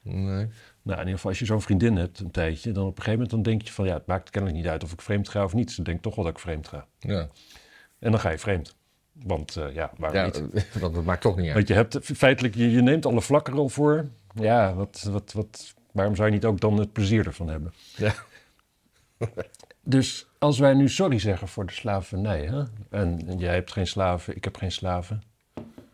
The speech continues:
Speaker 2: Nooit gehad ook.
Speaker 1: Ja.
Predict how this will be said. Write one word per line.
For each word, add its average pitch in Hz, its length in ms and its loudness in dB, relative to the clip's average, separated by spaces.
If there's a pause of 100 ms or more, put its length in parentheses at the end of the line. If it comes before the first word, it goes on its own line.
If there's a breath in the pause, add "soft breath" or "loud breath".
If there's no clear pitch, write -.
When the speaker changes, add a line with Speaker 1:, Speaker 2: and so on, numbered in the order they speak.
(640 loud breath)
Speaker 2:
Nooit 92 240 -2
gehad 90 280 -2
ook. 101 300 -2 (960)
Speaker 1:
Ja. 101 360 -2